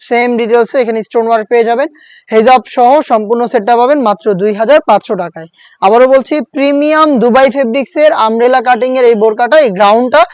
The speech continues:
হিজাব সহ আপনারা পেয়ে যাবেন আমাদের কাছ থেকে। সাইজ হবে প্রত্যেকটা কালারের ফিফটি টু, ফিফটি ফোর এবং ফিফটি সিক্স। ইউনিক অনেকগুলো কালার চলে এসেছে, দেখিয়ে দিচ্ছি সবগুলো কালার। গোল্ডেন কালারটা দেখতে পাচ্ছেন আমার হাতে রয়েছে,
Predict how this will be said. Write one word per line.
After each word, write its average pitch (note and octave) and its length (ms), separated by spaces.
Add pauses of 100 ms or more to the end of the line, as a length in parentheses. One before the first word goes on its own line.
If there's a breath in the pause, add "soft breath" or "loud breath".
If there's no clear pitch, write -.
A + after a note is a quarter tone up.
(280 loud breath)
হিজাব A#3 300
সহ D4 160
আপনারা A#3 200
পেয়ে A3+ 160
যাবেন A3 160
আমাদের F#3+ 320
কাছ E3+ 80 (120)
থেকে। E3 160 (360 loud breath)
সাইজ G#3+ 300
হবে A3+ 200
প্রত্যেকটা A#3+ 460
কালারের C4+ 360
ফিফটি B3+ 280 (100)
টু, D4+ 80 (140)
ফিফটি A#3+ 340
ফোর D4+ 100 (120)
এবং G3+ 120 (100)
ফিফটি G3+ 260 (100)
সিক্স। F3+ 220 (200)
ইউনিক C#4 280 (200)
অনেকগুলো B3+ 340 (100)
কালার C4 240
চলে C4 200
এসেছে, D4 200 (120)
দেখিয়ে G#3 220
দিচ্ছি G3+ 240
সবগুলো G#3+ 320 (100)
কালার। C4 200 (500 loud breath)
গোল্ডেন B3+ 380
কালারটা A3+ 320
দেখতে F3 220
পাচ্ছেন E3+ 280
আমার G3 140
হাতে G3+ 140
রয়েছে, A3+ 240